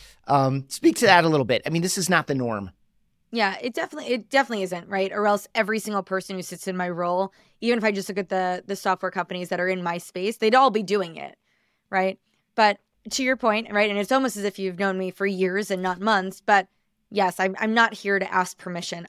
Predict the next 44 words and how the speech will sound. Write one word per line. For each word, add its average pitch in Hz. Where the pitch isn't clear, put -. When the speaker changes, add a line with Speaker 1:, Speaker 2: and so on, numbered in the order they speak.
Speaker 2:
I'm 269
gonna 277
do 214
these 196
things 185
regardless. 175
If 233
you, 277
as 214
my 202
employer, 233
as 202
the 190
company 220
I 202
work 196
for, 208
if -
you 285
wanna 359
benefit 202
from 196
it, 214
great. -
We 220
can 262
all, 240
we 269
can 269
all 277
win. 196
But 254
I'm 311
gonna 370
do 214
the 208
things 196
that 185
I 185
think 190
are 175
right 180
and 196
that 185